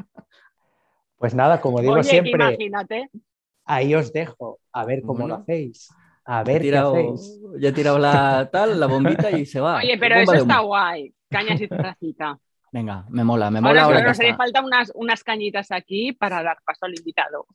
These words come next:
Speaker 2: <laughs>
Speaker 1: También,
Speaker 3: Vamos
Speaker 1: también.
Speaker 3: a, vamos a dar paso a nuestro invitado. Bueno, primero, gracias, Javi. Eh, estaremos atentos, bueno, nosotros no, pero tú lo estarás, <laughs> a
Speaker 1: Sí,
Speaker 3: nuestro
Speaker 1: sí.
Speaker 3: Patreon.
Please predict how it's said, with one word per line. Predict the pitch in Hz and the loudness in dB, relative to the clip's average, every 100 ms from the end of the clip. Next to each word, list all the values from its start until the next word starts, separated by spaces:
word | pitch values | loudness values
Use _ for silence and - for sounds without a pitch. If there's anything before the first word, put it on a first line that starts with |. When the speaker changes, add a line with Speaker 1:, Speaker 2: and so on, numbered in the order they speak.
| - | -2
Speaker 2:
<laughs> | 453 392 466 - | 0 0 -2 -8
Speaker 1:
También, | 107 104 | -14 -10
Speaker 3:
Vamos | 104 110 139 | -8 -6 -2
Speaker 1:
también. | 127 110 | -2 -2
Speaker 3:
a, | 101 98 92 87 | -2 -4 -6 -4
vamos | 110 113 120 | -2 -2 -2
a | 139 | 0
dar | 123 123 113 | 0 -2 0
paso | 131 143 - 151 | -2 -2 -4 -6
a | 151 | -4
nuestro | 113 113 | -6 -4
invitado. | 117 117 135 | -6 -2 0
Bueno, | 135 135 | 0 -2
primero, | 120 127 139 156 | -2 -2 -2 -4
gracias, | 127 131 143 147 143 180 - - | -4 -4 -4 -2 -4 -6 -16 -8
Javi. | 139 135 202 - | -4 -2 -4 -6
Eh, | 120 117 | -4 -4
estaremos | 107 120 117 127 | -4 -4 -4 -4
atentos, | 127 123 120 123 131 120 113 107 | -6 -6 -6 -2 -2 0 -2 -4
bueno, | 139 123 | -2 -2
nosotros | 107 101 110 123 | -2 -6 -6 -4
no, | 127 139 | -2 -2
pero | 135 117 | -6 -4
tú | 127 | -2
lo | 123 | -4
estarás, | - 127 135 170 - | -2 -2 -2 -6 -8
<laughs> | - - - 185 | -14 -16 -14 -6
a | 123 123 117 117 | 0 4 6 6
Speaker 1:
Sí, | |
Speaker 3:
nuestro | 113 113 113 | 4 0 -2
Speaker 1:
sí. | 113 | -2
Speaker 3:
Patreon. | 107 143 214 294 | -4 -2 -4 -4